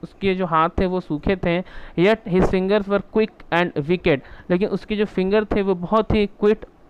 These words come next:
क्विक थे और विकेड, that means एक्टिव थे। And his tail while adding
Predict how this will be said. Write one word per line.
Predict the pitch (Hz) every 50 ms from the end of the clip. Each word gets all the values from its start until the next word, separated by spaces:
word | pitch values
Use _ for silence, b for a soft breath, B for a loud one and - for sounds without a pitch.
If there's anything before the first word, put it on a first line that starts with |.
| - _ - - _
क्विक | 196 208 226 - - -
थे | 196 185 -
और | - 165 165 180 196 202
विकेड, | 175 151 175 180 170 - 160 131 131
that | 143 156 170 - 196
means | 208 208 - - -
एक्टिव | 156 165 - - - 170 143 - -
थे। | 123 117 - - _ - B B B B B B B B B B B B B B B B B B B B B B B B - 185
And | 190 214 208
his | 214 226 233 220 - - - -
tail | 202 202 208 208 190 156 - - - _ _ _ _ _ - -
while | 156 165 180 202 - -
adding | 170 175 180 185 202 214 220